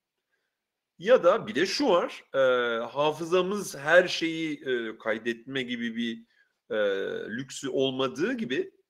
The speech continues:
arkadaşlar dilin her şeyi ifade etme gibi bir gücü olması için hiçbir sebep yok. Yani şunu demeye çalışıyorum. Dil kabalaştırır, basitleştirir. Buna da kalem der, buna da kalem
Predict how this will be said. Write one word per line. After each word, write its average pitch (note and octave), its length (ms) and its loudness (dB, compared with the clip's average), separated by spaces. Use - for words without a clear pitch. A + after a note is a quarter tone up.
arkadaşlar F#3 920 -2
dilin F3 440 -8
her D#3+ 200 -6
şeyi G#3 300 -6
ifade C#3 520 -4
etme D#3 440 -8
gibi C#3 340 -12
bir C#3 60 -12
gücü C#3 580 -8
olması B2+ 500 -4
için D3+ 220 -10
hiçbir D#3+ 360 -10
sebep B2 420 0
yok. - 280 -20
Yani C#3+ 220 2
şunu G3+ 220 -4
demeye A#2 280 0
çalışıyorum. F#2 600 -10
Dil A3 380 0
kabalaştırır, C3 1400 4
basitleştirir. A#2 960 -6
Buna E3+ 180 4
da A2+ 120 4
kalem G2 320 -4
der, A3 200 0
buna B2+ 200 -4
da F#2 80 -8
kalem E2 260 -14